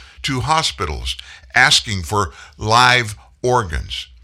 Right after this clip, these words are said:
They took screenshots of hospital advertisements on their websites,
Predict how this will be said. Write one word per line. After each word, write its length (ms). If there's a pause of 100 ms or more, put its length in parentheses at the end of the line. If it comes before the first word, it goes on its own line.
(200)
They 120
took 200
screenshots 760
of 120
hospital 480
advertisements 800
on 100
their 100
websites, 720